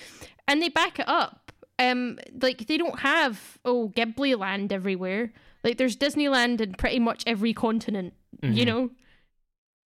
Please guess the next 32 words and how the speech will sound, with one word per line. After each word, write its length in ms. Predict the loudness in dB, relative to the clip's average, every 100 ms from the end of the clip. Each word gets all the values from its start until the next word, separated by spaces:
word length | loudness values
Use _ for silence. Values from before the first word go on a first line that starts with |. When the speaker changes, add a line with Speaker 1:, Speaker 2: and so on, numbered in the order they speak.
| -6
Speaker 1:
Um, 560 | 0 2 2 0 -2 -6 -10 _ _ _ _ _ _ _ -20 -20 _ _ _ _ _ _ _ _ -2
and, 480 | 2 4 2 -2 -8 -10 -8 -8 -10
<sighs> 460 | -20 _ _ _ _
yeah, 320 | 0 2 2
like, 260 | 0 -4 -10 -8
Ghibli 340 | -4 -2 -2 0
has, 300 | 0 0 -2
like, 200 | -4 -4
its 180 | -6 -2
little, 480 | 0 0 0 -4 -8 -20 _ _ _ _ _ _ _ _ _ _ -20 -6
like, 140 | -4
museum, 680 | 0 0 0 0 0 0 -2 -8 -8
the 160 | -4
Ghibli 420 | -2 -2 -2 -2
Museum 520 | 0 0 -2 -2 -2 -2
that 80 | -4
you 100 | -4
can 140 | -4
go 160 | -2 -2
to, 200 | -2 0
and 80 | 0
you're 100 | 2
not 120 | 2
allowed 200 | 2 0
to 80 | -2
take 200 | -6 -4
pictures 380 | -6 -2 -2 0
in 100 | 0
it, 140 | 0
and 100 | -2
it's 160 | -2 -2
really 400 | 0 0 -2